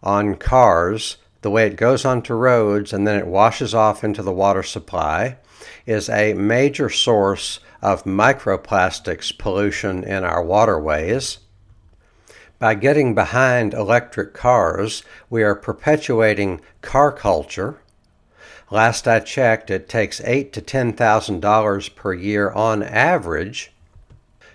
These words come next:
to own and operate a car. That is money that could be put in savings and saved for later. We could choose to live with less if we had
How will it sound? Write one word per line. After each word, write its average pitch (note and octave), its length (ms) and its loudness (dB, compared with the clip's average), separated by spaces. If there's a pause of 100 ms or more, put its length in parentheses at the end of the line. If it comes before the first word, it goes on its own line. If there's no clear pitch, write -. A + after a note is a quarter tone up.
to - 260 -4
own B2+ 400 4
and G#2+ 200 -2
operate G2+ 600 2
a F2+ 80 -10
car. G#2 600 2 (640)
That B2 160 4
is G#2+ 180 -2
money A#2+ 380 0
that G2+ 260 -4
could A2 300 -6
be G2+ 400 0 (280)
put C3 200 0
in A2 180 2
savings A#2 720 0
and F#2+ 220 -8
saved A#2 380 0
for F#2+ 220 -4
later. A#2 540 0 (240)
We G#2 140 -2
could B2 580 2 (180)
choose A#2+ 560 -2
to G2 480 -2 (200)
live B2+ 500 4 (340)
with G#2 280 -4
less A#2+ 680 2 (300)
if D3 240 0
we C3 120 0
had A2 540 2